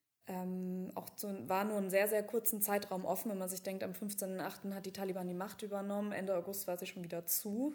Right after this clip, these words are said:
Ja, zuvor wurde auch noch nicht wirklich, ähm, wurden auch noch nicht wirklich Menschen registriert. Uns sind persönlich keine Fälle bekannt, die nach Ende August noch Aufnahmezusagen erhalten haben, obwohl wir eben mit sehr vielen Fällen auch zu tun haben.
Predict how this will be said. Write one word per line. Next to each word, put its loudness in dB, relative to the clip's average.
Ja, -2
zuvor 0
wurde 2
auch 0
noch -4
nicht -6
wirklich, -2
ähm, -4
wurden -4
auch -2
noch -2
nicht -8
wirklich -4
Menschen -2
registriert. 0
Uns 6
sind 4
persönlich 6
keine 6
Fälle 6
bekannt, 0
die 0
nach 2
Ende 4
August 0
noch -6
Aufnahmezusagen -2
erhalten 2
haben, 0
obwohl 0
wir 2
eben -2
mit -6
sehr 2
vielen -4
Fällen -2
auch -6
zu -8
tun -6
haben. -2